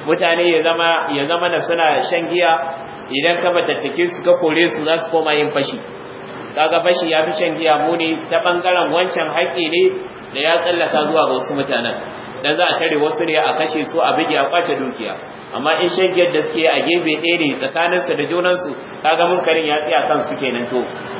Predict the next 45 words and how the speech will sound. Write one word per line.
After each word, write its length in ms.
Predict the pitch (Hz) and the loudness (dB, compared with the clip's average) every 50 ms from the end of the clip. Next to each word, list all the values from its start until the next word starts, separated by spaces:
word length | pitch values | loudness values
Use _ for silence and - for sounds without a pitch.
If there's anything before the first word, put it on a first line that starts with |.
| - - | -6 0
kafin 400 | 147 151 147 151 165 196 208 190 | 2 2 2 4 2 0 0 0
ka 140 | 190 175 - | 0 0 0
kawar 240 | - 170 170 170 170 170 | 2 2 2 2 2 0
sai 120 | 175 180 180 | -2 -2 0
ka 80 | 190 180 180 180 | 0 0 0 2
yi 40 | 180 | 0
tunani 360 | 180 160 151 151 151 - 165 | 0 0 0 0 0 -2 -4
in 40 | - | -4
na 160 | 170 175 170 | -2 -2 -2
kawar 240 | - 180 185 185 175 | 2 2 2 2 2
me 160 | 165 151 151 | 0 0 0
zai 140 | 151 165 151 131 | 0 -2 -2 -2
biyo 160 | 135 135 131 | -2 -2 -2
gurin. 240 | 127 139 135 123 110 104 104 - - - - - - - - - - - - | -2 -2 -2 -2 -4 -6 -8 -8 -10 -10 -10 -10 -10 -8 -8 -8 -6 -4 -2
Wani 160 | 180 185 190 190 196 | 0 2 2 2 2
munkarin 400 | 202 202 190 180 175 180 175 - | 0 2 2 2 2 2 2 0
in 40 | - | -2
ka 40 | 180 - | -4 -2
kawar 240 | - 180 190 196 185 | 0 2 2 2 2
da 80 | 175 160 | 0 -2
shi 120 | - - 156 | -2 0 0
abin 280 | 151 156 147 180 185 | 0 0 0 0 2
da 120 | 180 175 170 | 2 4 4
zai 160 | 180 170 156 | 4 4 4
biyo 160 | 160 160 156 156 | 2 2 0 0
kuma 100 | 156 156 160 | 0 0 2
ya 120 | 160 160 | 2 2
fi 80 | 160 156 | 2 0
wanda 240 | 160 - - 139 135 | -2 0 0 0 0
ka 60 | - | 0
kawar. 220 | 139 135 135 127 - - - - - - - - - - - - - - | 0 0 0 0 -2 -4 -8 -10 -12 -12 -14 -14 -14 -14 -14 -14 -8 -2
Ka 240 | - 160 175 180 | 0 2 2 4
zo 80 | 180 190 | 4 2
misali 460 | 185 180 160 - 170 165 165 165 151 139 | 2 0 0 2 2 2 2 2 0 -2
mutum 240 | 139 139 - 165 | -2 -2 -2 0
ya 120 | 160 160 160 143 139 | 2 4 4 4 2
abu 80 | 135 127 | 2 2
ka 160 | 120 151 123 | 2 2 4
kashe 240 | 123 123 - - 123 | 4 4 2 0 -2
shi. 180 | 117 - - - - - - - - - - - - - - - - - - - | -4 -4 -6 -8 -8 -10 -10 -10 -10 -10 -10 -10 -10 -10 -10 -10 -10 -10 -2 2
Saboda 320 | 175 170 170 170 156 156 147 | 4 4 6 4 4 4 2
ma'ana 560 | 147 139 120 143 143 160 165 160 156 160 160 | 2 2 0 0 2 4 4 4 4 4 2
ya 160 | 151 165 165 | 2 2 2
yi 60 | 165 165 | 2 2
ɓanna. 300 | - 147 127 120 113 | 0 -2 -4 -4 -4